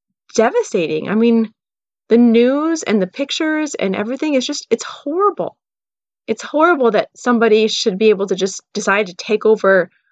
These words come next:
a country and send in their troops and just bomb and destroy and kill. And, like, it's scary and it's hard and it's horrible. And we have to deal with this fact that here is this person who sure seems to be pretty evil, just trying to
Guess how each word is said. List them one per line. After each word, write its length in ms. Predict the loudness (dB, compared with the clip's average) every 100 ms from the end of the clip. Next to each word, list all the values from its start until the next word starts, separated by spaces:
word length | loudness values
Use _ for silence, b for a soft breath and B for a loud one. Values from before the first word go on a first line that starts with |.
| _
a 60 | -6
country 500 | -2 2 2 2 0
and 160 | 0 -4
send 280 | -2 2
in 100 | 4
their 160 | 4 2
troops 480 | 0 2 2 0 -2
and 160 | 0
just 180 | 0 -2 -2
bomb 380 | 2 4 4 2
and 140 | -2
destroy 520 | -6 -8 -2 2 2
and 160 | 2 -2
kill. 380 | -4 -2 0 0
And, 180 | -2 -8 _ _ _ _ _ -2
like, 180 | 0 0
it's 220 | -2 -4
scary 680 | -6 0 0 0 0 0 2
and 120 | 0
it's 100 | -4
hard 560 | -4 0 2 2 2
and 140 | 0 -2
it's 160 | -4
horrible. 640 | -8 -4 -2 0 0 -2 -6 _ _ _ _ 0
And 160 | 4
we 120 | 4 4
have 260 | 2 0
to 100 | -2
deal 240 | 0 2 4
with 100 | 2
this 160 | -4
fact 420 | -4 -2 -2 -4
that 100 | -10
here 240 | -8 -2 -2
is 220 | 0 0
this 180 | -2 -2
person 540 | -4 -2 2 2 2
who 480 | 0 0 4 4 2 _ _ _ _
sure 380 | -8 0 2 2
seems 400 | 0 -2 0 -2
to 140 | -4
be 200 | -2 -2
pretty 300 | -2 0 0
evil, 540 | 0 0 -2 0 0 -2
just 260 | -4 -8
trying 400 | -4 -2 0 -2
to 480 | -4 -2 0 0 -2